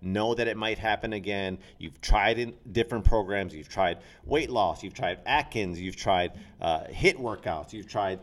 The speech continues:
slow workouts. You've tried Apple workouts. You've done everything in the past. You know they haven't worked out. You have to make a decision that you're gonna be all in. Once you've made that conscious decision to be all in and nothing's gonna deter you from that end result, I think then, then right there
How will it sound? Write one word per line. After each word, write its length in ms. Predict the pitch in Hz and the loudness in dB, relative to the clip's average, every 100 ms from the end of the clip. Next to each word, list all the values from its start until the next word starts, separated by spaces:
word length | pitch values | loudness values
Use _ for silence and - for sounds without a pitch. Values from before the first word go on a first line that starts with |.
| - | -14
slow 340 | - - 175 170 | -12 -2 0 4
workouts. 480 | 143 107 90 85 95 | 4 4 2 0 -2
You've 120 | 92 | 2
tried 180 | 107 113 | 2 4
Apple 340 | 165 165 135 | 4 4 2
workouts. 440 | 117 98 92 87 | 0 -2 -4 -6
You've 100 | 101 | -4
done 180 | 123 123 | 0 2
everything 300 | 131 160 156 | 2 2 0
in 80 | 147 | -2
the 60 | 131 | 8
past. 440 | 123 120 110 - | 8 10 4 0
You 60 | 104 | -4
know 160 | 110 | -2
they 80 | 113 | 0
haven't 200 | 113 110 | -2 -2
worked 260 | 104 98 98 | -4 -2 0
out. 260 | 90 - - - - | 0 -2 -12 -18 -8
You 140 | 107 | -2
have 340 | 101 120 127 | 0 2 0
to 80 | - | 0
make 240 | 131 123 131 | 0 0 0
a 40 | |
decision 420 | 117 - 104 98 | -2 -2 -4 -2
that 100 | 98 | -2
you're 160 | 92 101 | -2 -2
gonna 160 | 101 | -2
be 160 | 90 98 | -4 0
all 320 | 90 87 82 | 0 0 -4
in. 160 | 76 - - - - | -10 -14 -20 -20 -2
Once 260 | 104 143 151 | 0 2 0
you've 120 | 139 | 0
made 180 | 139 135 | 0 2
that 160 | 123 | 0
conscious 340 | - 123 - - | 0 -4 -4 -10
decision 440 | - 135 107 101 | -2 0 0 -2
to 40 | |
be 140 | 82 85 - | -4 -4 2
all 360 | 117 143 123 | 4 4 2
in 200 | 117 117 | 0 -2
and 260 | 104 82 95 | -6 -6 0
nothing's 360 | 127 151 131 | 0 0 -2
gonna 160 | 131 123 | -2 -4
deter 340 | 107 92 117 | -4 0 2
you 140 | 117 104 | 2 -4
from 160 | 101 | -4
that 160 | 101 - | -4 -2
end 160 | 101 101 | -4 -4
result, 400 | 90 95 95 - - | 0 0 0 -6 -8
I 120 | 80 90 | -4 -2
think 260 | 117 98 85 | -2 -4 -6
then, 380 | 85 117 113 113 - - | 0 2 2 -2 -8 -18
then 440 | 82 123 131 110 | 0 4 6 4
right 260 | 95 131 135 | 2 0 2
there 360 | 120 104 101 | 2 2 0